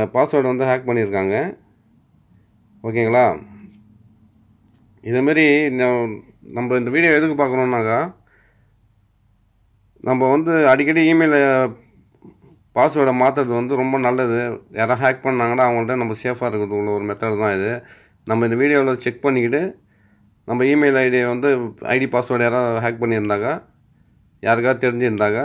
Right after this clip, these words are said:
நம்ம வந்து பாஸ்வேர்டை மாத்திக்கலாம். ஓகேங்களா? ஃப்ரெண்ட்ஸ், இந்த வீடியோ உங்களுக்கு பிடிச்சிருக்குன்னு நினைக்கிறேன் நானு. பிடிச்சிருந்தாக்கா மறக்காம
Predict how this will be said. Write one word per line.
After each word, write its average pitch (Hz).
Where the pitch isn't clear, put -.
நம்ம 117
வந்து 123
பாஸ்வேர்டை 120
மாத்திக்கலாம். 98
ஓகேங்களா? 107
ஃப்ரெண்ட்ஸ், 139
இந்த 127
வீடியோ 160
உங்களுக்கு 139
பிடிச்சிருக்குன்னு 135
நினைக்கிறேன் 113
நானு. 110
பிடிச்சிருந்தாக்கா 123
மறக்காம 131